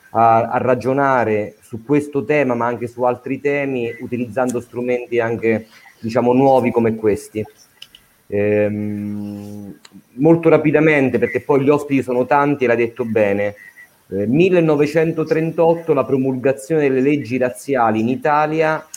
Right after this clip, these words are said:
millenovecentoquarantotto l'entrata in vigore della Costituzione italiana. Dieci anni. Eh, dieci anni sono pochi,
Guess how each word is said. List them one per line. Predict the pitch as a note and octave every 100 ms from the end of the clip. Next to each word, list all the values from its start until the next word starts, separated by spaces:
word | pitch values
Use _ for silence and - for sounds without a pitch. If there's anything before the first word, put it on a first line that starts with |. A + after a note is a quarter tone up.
| B2
millenovecentoquarantotto | D#3 D#3+ C3+ B2+ B2+ B2+ C3 C3 C#3+ A#2 A#2 A#2+ C#3 D3+ D#3 D3 A2 G#2 _ A#2+ A#2+ B2 _ _
l'entrata | A2+ B2 B2+ C#3+ C#3+
in | C3 C3
vigore | C#3+ D3 D3 C#3+
della | B2+ A#2
Costituzione | C3+ B2+ C3+ C3 B2+ - C3+ C3+ C3
italiana. | A#2 G#2+ G2+ F2+ F#2 G2 - _ _ _ G#2
Dieci | D3 D3+ C#3
anni. | A2 G2 G2+ G2+ G#2 - _ _ _ _ _ _
Eh, | G#2 G#2+ G#2+ G2+
dieci | A2+ C3+ E3+
anni | F3+ E3 C#3
sono | C3+ B2+
pochi, | B2 D3 B2 A2+ G#2+ G#2+